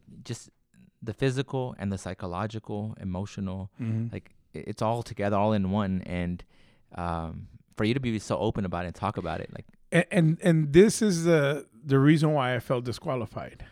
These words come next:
Speaker 2: you know? Uh, everything that I was saying earlier, I felt disqualified because, uh, that's, that's not the story of a minister.
Speaker 1: Right.
Speaker 2: That's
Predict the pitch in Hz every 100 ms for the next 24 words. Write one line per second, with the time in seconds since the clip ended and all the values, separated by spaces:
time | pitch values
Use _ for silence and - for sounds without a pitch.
0 | - - 131 123 123 - _ _ _ -
1 | 135 120 - _ - 135 147 143 113 113
2 | 127 131 131 151 143 113 107 - 143 139
3 | 139 123 - 127 143 110 110 113 117 113
4 | 131 127 - - _ _ _ _ _ -
5 | 123 120 117 104 _ _ - 147 147 -
6 | - - - _ _ _ _ - 175 139
7 | 147 175 175 190 151 - 147 143 120 110
8 | 123 113 - - - - - 95 - -
9 | _ _ _ _ _ - - 123 -